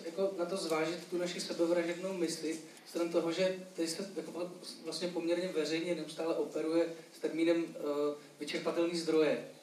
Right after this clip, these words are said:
na kterých vlastně stojí naše ekonomika a naše životy na nich vlastně stojí, oni jsou vyčerpatelní. A teď jsou už tady jako zprávy o tom, že oni docházejí a my furt jako tralala, hopsasa a jedeme prostě dál tu hitparádu. A,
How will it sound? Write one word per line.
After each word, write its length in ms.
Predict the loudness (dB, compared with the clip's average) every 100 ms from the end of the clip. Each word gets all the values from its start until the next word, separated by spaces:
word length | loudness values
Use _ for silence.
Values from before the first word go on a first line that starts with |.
| -20 -12
na 80 | -6
kterých 380 | -4 -4 -6 -12 -20 -20 -20 -20 -20 -18 0
vlastně 340 | 2 2 0
stojí 460 | -2 2 4 4 0
naše 220 | -2 0
ekonomika 580 | 0 0 0 0 0 0
a 220 | 0 -2 -6
naše 240 | -6 -4 -4
životy 380 | -4 -2 -2 -4
na 80 |
nich 160 | -6 -8
vlastně 220 | -8 -6
stojí, 280 | -4 0 2
oni 80 | 2
jsou 140 | -2
vyčerpatelní. 760 | -4 -2 -2 -2 -2 -2 -2 -4
A 40 |
teď 100 | -6 -14 -12
jsou 120 | -10
už 120 | -8
tady 240 | -4 -2 -2
jako 160 | -6 -6
zprávy 340 | -4 0 0
o 80 | -2
tom, 160 | -4 -6
že 100 | -8 -10 -18 -20 -16 -4
oni 140 | -2
docházejí 520 | 0 0 0 0 0
a 20 | 0
my 100 | -2
furt 280 | -6 -4
jako 200 | -4 -4
tralala, 440 | -4 -2 0 2 2
hopsasa 480 | 0 -2 -6 -4 0
a 80 |
jedeme 280 | 2 2 0
prostě 420 | -6 -10 -6 -6 -6 -12 -10
dál 400 | -4 0 0 0 -6 -14 -10
tu 140 | -8 -8 -10 -10
hitparádu. 640 | -10 -6 0 2 2 2 0 -10 -6
A, 360 | -2 0 -2